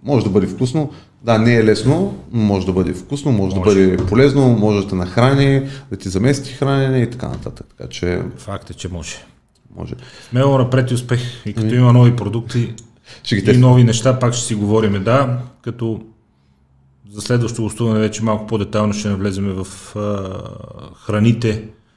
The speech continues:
Speaker 2: самите видове храни, но дето се вика да оставим малко и за следващия епизод.
Speaker 1: Разбира се. Аз изключително много ви благодаря още веднъж за поканата.
Speaker 2: И ние благодарим за отделеното
Speaker 1: Препоръчвам на
Speaker 2: време.
Speaker 1: абсолютно всеки един човек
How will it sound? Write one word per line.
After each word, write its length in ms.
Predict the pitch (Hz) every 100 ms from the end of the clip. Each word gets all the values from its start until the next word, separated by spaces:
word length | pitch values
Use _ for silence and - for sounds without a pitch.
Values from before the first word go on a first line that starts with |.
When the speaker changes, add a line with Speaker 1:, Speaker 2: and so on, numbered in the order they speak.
| _ _
Speaker 2:
самите 360 | 113 107 101
видове 300 | 98 104 95
храни, 440 | 92 104 98 139 180 - _ _ _ _ _ 113
но 220 | 123 120
дето 240 | 117 110
се 80 | 117
вика 140 | 117
да 80 | 110
оставим 340 | 107 117 107 107
малко 240 | 107 107
и 40 |
за 60 | 95
следващия 380 | - 98 - 85
епизод. 400 | - 92 - - - - 92
Speaker 1:
Разбира 240 | 92 101
се. 160 | 101 95 - -
Аз 160 | 95 -
изключително 320 | - 117 117
много 160 | 107 104
ви 100 | 95
благодаря 340 | 98 98 101
още 200 | 98 95
веднъж 200 | 95 98
за 120 | -
поканата. 600 | - 113 120 120 120 117 104
Speaker 2:
И 20 |
ние 120 | 107
благодарим 440 | 107 107 107 107
за 100 | 101 104
отделеното 280 | 104 110
Speaker 1:
Препоръчвам 240 | 120 120 123
на 40 |
Speaker 2:
време. 120 | 110 101
Speaker 1:
абсолютно 680 | 127 127 127 123 120 - -
всеки 600 | - 127 127 113 101 98 - -
един 240 | 104 107
човек 460 | - - 113 -